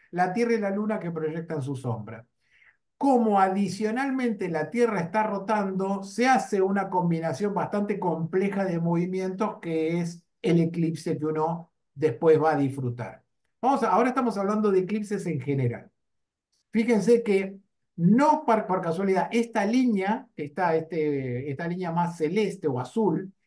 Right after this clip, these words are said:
es la órbita de la Tierra y la otra más clarita es la órbita de la Luna. Y fíjense que están inclinadas.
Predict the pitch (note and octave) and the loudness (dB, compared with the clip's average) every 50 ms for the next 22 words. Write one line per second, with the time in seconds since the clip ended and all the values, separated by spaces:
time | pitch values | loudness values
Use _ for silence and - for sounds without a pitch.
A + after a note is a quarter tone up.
0 | _ _ _ _ _ _ _ _ _ _ _ - - A#3 A#3 A#3 A#3 - E3+ F3 | _ _ _ _ _ _ _ _ _ _ _ -2 2 2 2 2 0 -2 0 2
1 | F3+ F#3 G#3 A3 A3+ A3 A3 A3 G#3 G3+ A3 G3+ G3 G3 F#3+ G3 - C#3+ D#3+ D#3 | 2 4 4 2 2 0 -2 -4 -6 -6 -4 -4 -4 -4 -8 -10 -10 -6 -6 -6
2 | D#3 D#3 D#3 - B3+ A#3+ G3+ D#3+ D3+ E3 E3+ - - F#3 F#3 F#3 F#3+ G3+ A#3+ C#4 | -6 -6 -6 -2 0 0 0 0 0 -2 -4 -4 -4 -4 -2 0 0 2 4 4
3 | D4 C#4 G3 F#3 - E3 E3 D#3+ G3+ G3+ - - - G3 F#3+ G3 A#3 A3+ - A#3 | 4 4 4 2 -2 -4 -2 -2 -2 -4 -6 -6 -8 -8 -6 -6 -4 -4 -4 -4
4 | F#3+ G3+ G3 G3 G3+ G3+ G3+ G#3 G3+ G#3+ B3 C#4+ D4+ B3+ G3+ E3+ F3 B3+ B3+ C#4 | -4 -4 -4 -4 -4 -4 -4 -4 -2 -2 -2 0 0 -2 -2 -4 -4 -4 -4 -4
5 | B3 B3+ C#4 B3+ - G#3+ G3 F#3+ A#3+ A#3+ B3+ C4+ B3+ - G3+ G3 G3 F#3+ F#3+ F#3 | -6 -6 -6 -6 -6 -6 -4 -2 -2 -2 -2 -4 -8 -6 -4 -2 -2 -2 -2 -2
6 | G#3 A3+ B3 A3+ E3 C3 A2+ G#2+ - - - _ | 0 0 0 0 0 -2 -4 -8 -12 -16 -20 _